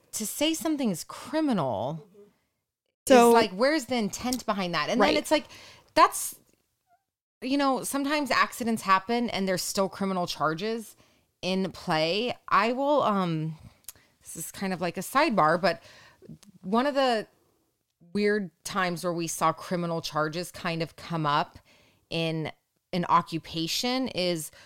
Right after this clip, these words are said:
Speaker 1: with the Gabriel Fernandez trial. So I don't
Speaker 2: Mm-hmm.
Speaker 1: know if you remember watching that documentary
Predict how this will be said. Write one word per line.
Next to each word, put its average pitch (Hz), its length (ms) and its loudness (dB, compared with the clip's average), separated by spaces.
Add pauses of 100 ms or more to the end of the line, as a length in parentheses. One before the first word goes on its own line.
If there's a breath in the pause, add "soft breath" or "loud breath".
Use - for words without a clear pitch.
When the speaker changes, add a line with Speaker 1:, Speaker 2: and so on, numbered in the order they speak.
(120 soft breath)
Speaker 1:
with 175 140 -4
the 185 60 -4
Gabriel 180 360 -2
Fernandez 151 480 -6
trial. 92 400 -10
So 247 140 2
I 247 40 8
don't 190 120 6
Speaker 2:
Mm-hmm. 180 80 0
Speaker 1:
know 185 100 2
if 170 100 -4
you 175 100 -4
remember 160 220 0
watching 151 280 0
that 143 120 -4
documentary 151 920 -4